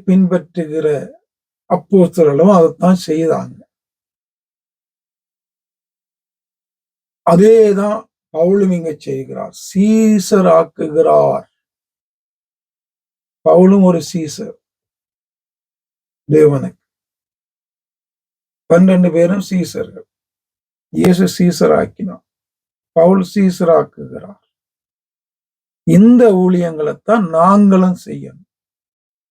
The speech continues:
அவங்களை அடையாளம் கண்டு கொள்ள வேண்டும், தாளந்துகளை அடையாளம் கண்டு கொள்ள வேண்டும். யாருக்கு என்ன தாளந்து இருக்கு, எந்த விதமான ஊழியம் செய்ய முடியும் என்று பார்த்து, அந்த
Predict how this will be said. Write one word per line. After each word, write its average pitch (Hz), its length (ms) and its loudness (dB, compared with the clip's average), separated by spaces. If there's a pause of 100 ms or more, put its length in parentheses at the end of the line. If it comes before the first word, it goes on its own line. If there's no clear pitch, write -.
(260)
அவங்களை 170 360 2 (100)
அடையாளம் 185 560 2
கண்டு 156 300 -8
கொள்ள 139 180 -8 (140)
வேண்டும், 123 400 -18 (260)
தாளந்துகளை 185 720 2 (100)
அடையாளம் 156 500 -2
கண்டு - 280 -14
கொள்ள 185 180 -18 (120)
வேண்டும். 202 380 -20 (1120)
யாருக்கு 180 760 0 (160)
என்ன 190 160 0 (260)
தாளந்து 165 460 0
இருக்கு, 147 300 -10 (180)
எந்த 190 160 4 (120)
விதமான 170 420 2 (220)
ஊழியம் 165 440 -2
செய்ய 139 180 -8 (160)
முடியும் - 420 -8 (600)
என்று 156 240 4 (160)
பார்த்து, 165 520 0 (160)
அந்த 190 200 4